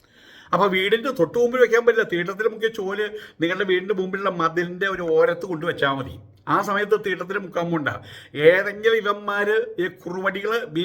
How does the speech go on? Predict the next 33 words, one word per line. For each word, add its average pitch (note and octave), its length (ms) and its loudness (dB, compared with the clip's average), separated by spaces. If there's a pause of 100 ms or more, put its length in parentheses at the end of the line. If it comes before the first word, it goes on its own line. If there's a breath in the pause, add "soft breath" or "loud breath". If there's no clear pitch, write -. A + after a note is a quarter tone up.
ജെ G3 60 -2
പിക്കാര്, G#3 580 0
ആരെങ്കിലും F#3+ 400 0
കൈകെട്ടികള്, F#3+ 560 0 (360 loud breath)
പ-, F3+ 300 6
നെറ്റിയിൽ G3+ 260 -10
പൊട്ടും F#3 320 -14
തൊട്ട് G3 180 -12
കയറി F3+ 280 -8
വന്നു F#3+ 200 -10
കഴിഞ്ഞാൽ F#3+ 220 -4 (100)
അപ്പൊ - 300 -2
കൊടുക്കണം D#3 540 -2
മടി. - 160 -14 (840 loud breath)
ഇനി G3 100 2 (100)
ഒരു A3+ 160 0
വീട് G#3 160 -2
വീടാന്തരം G#3+ 520 -4
കയറി F#3+ 180 0
ഇറങ്ങാനുള്ള F3+ 380 0
പരിപാടിയാ. C#3+ 460 2 (380 loud breath)
തദ്ദേശ A#3 380 4
തെരഞ്ഞെടുപ്പിൽ G#3 600 -8 (200)
അവര് F3 140 -4
പ്രതീക്ഷിച്ച F3+ 500 -4
വിജയം E3+ 500 -6
നേടാനായില്ല. D#3 580 0
ഇരുപത്തെട്ട് A3+ 720 0
ശതമാനം E3 380 -2
വോട്ട് C#3 180 -10
കിട്ടുന്ന C#3 260 -8
അവര് B2+ 120 -6
പ്രതീക്ഷിച്ചത്. G#2+ 520 -14